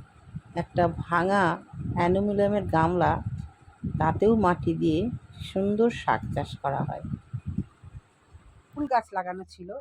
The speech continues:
Speaker 2: এখন যাই হোক, আহ, ছোবার, নারকোলের ছোবাতে অল্প একটু মাটি দিয়েও আমি কিন্তু সবজি চাষ করি, তার প্রমাণ এখানে দেওয়া আছে।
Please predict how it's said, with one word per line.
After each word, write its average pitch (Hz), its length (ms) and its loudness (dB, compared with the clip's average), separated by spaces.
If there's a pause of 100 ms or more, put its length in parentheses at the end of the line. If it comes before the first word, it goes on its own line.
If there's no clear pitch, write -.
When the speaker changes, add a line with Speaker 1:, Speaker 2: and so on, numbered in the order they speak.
Speaker 2:
এখন 208 280 -10
যাই 180 180 -8
হোক, 226 180 -12 (680)
আহ, 180 320 -12
ছোবার, 262 440 4
নারকোলের 254 540 -2
ছোবাতে 240 560 -4 (480)
অল্প 269 240 -4
একটু 320 240 -8
মাটি 233 420 -6
দিয়েও 233 340 -2
আমি 202 220 -4
কিন্তু 196 400 -12 (520)
সবজি 185 280 -10
চাষ 226 260 -8
করি, 165 300 -14
তার - 120 -8 (120)
প্রমাণ 240 320 -4
এখানে 214 300 -12
দেওয়া 190 280 -8
আছে। 180 140 -14